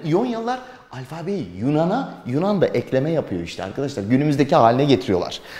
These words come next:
Evet, alfabenin Yunan'a geçmesi. O zaman arkadaşlar ticaret aracılığıyla kültürel etkileşim yaşandığı yargısına ulaşabiliriz.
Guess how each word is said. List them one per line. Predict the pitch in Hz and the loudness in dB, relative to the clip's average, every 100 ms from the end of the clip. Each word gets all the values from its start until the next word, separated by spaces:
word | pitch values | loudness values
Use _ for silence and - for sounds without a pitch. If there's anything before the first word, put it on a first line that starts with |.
| - | 4
Evet, | 202 220 - - - - - | 6 6 2 -6 -16 -2 6
alfabenin | 160 180 196 196 208 233 | 6 6 6 8 6 6
Yunan'a | 175 175 196 | 4 4 4
geçmesi. | 185 151 147 139 - 113 - - | 6 4 4 -2 0 -4 -4 -10
O | 139 | -6
zaman | 190 208 | -2 -2
arkadaşlar | 135 117 170 165 101 90 - - | -2 -4 -6 -6 -8 -10 -18 -20
ticaret | - 139 131 143 175 196 - | -6 -4 -2 -2 -4 -4 -6
aracılığıyla | 127 120 143 190 151 98 | -4 -2 0 2 0 -2
kültürel | - 107 - 135 | -6 -6 -4 -6
etkileşim | 156 123 - 127 123 170 | -4 -6 -6 -6 -2 2
yaşandığı | 117 120 135 123 127 202 226 - - - | 4 2 2 4 8 8 8 2 -6 -2
yargısına | 123 131 135 139 131 151 165 | 2 4 4 4 4 8 8
ulaşabiliriz. | 175 120 120 139 117 107 87 85 - | 8 4 6 6 8 6 4 -2 -8